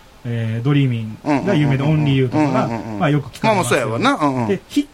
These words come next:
Speaker 1: 聴アルバムって出てくるんですよ。
Speaker 2: うん。
Speaker 1: で、これがベストで出てきて、アルバムって出てきて、
Speaker 2: うん。
Speaker 1: ここに初めてのボーイっていうような形で、
Speaker 2: はあ。
Speaker 1: いろんなところから、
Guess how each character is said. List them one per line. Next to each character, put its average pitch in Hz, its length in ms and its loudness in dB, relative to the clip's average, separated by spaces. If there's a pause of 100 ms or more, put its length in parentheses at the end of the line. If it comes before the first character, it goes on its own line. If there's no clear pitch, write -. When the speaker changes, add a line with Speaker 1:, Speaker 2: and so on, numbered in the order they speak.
Speaker 1:
聴 285 220 0
ア 277 60 2
ル 208 80 0
バ 131 100 0
ム 113 120 -6
っ - 20 -8
て 120 60 -8
出 117 120 -2
て 117 120 -2
く 175 80 -8
る 110 60 -6
ん - 20 -8
で 104 80 -8
す - 60 -16
よ。 110 80 -4
Speaker 2:
う 139 40 0
ん。 101 260 -4
Speaker 1:
で、 208 60 -12
こ - 100 -6
れ 214 80 0
が 196 120 0
ベ 180 100 2
ス - 80 -6
ト 127 80 -4
で 113 80 -6
出 113 100 -6
て 117 140 -4
き 120 80 -10
て、 202 180 -4
ア 143 80 0
ル 143 120 0
バ 139 100 0
ム 139 100 -2
っ 123 40 -6
て 190 80 -6
出 135 100 -8
て 120 120 -6
き 143 80 -12
て、 190 100 -4
Speaker 2:
う - 20 -
ん。 - 40 -6
Speaker 1:
こ 175 100 -6
こ 196 80 -4
に 123 80 -4
初 196 260 -2
め 170 120 0
て 120 100 -4
の 117 100 -4
ボ 123 280 -2
ー 123 40 0
イ - 40 0
っ - 20 -12
て - 200 -14
い 120 60 -6
う 120 40 -6
よ 117 40 -6
う - 20 -6
な 117 60 -6
形 123 320 -6
で、 170 220 -4 (480)
Speaker 2:
は - 100 -12
あ。 320 300 4
Speaker 1:
い 330 40 6
ろ 330 140 6
ん 330 60 6
な 254 60 0
と 208 100 -6
こ 208 80 -6
ろ 208 100 0
か 240 100 0
ら、 254 280 0